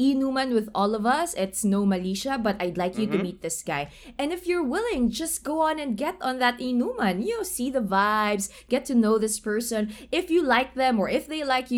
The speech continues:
Speaker 1: you probably exchange numbers and you'll get to talk with, with one another. So from the very get-go, there's really no pressure of flirting, but you know exactly what you want.
Speaker 2: See,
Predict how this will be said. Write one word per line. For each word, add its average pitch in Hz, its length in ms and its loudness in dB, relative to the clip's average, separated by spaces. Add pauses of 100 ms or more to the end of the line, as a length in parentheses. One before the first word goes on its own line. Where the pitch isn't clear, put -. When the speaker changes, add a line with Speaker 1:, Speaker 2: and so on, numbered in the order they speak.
Speaker 1:
you 202 80 4
probably 233 400 -2
exchange 196 640 -2
numbers 202 220 0
and 196 400 0
you'll 214 80 6 (140)
get 233 100 -2
to 254 240 -6
talk 226 320 -2
with, 240 120 -4 (300)
with 226 140 2
one 220 160 -2
another. 214 400 0
So 240 240 2 (240)
from 208 160 2
the 208 80 2
very 226 320 2
get-go, 302 540 2 (180)
there's 247 240 2 (120)
really 339 280 -4
no 269 240 -4
pressure 262 480 -2
of 185 160 -2
flirting, 220 640 -4 (320)
but 240 180 2
you 240 140 6
know 247 240 2
exactly 196 540 0 (120)
what 190 220 -2
you 185 180 -2
want. 151 460 -8 (720)
Speaker 2:
See, - 380 -8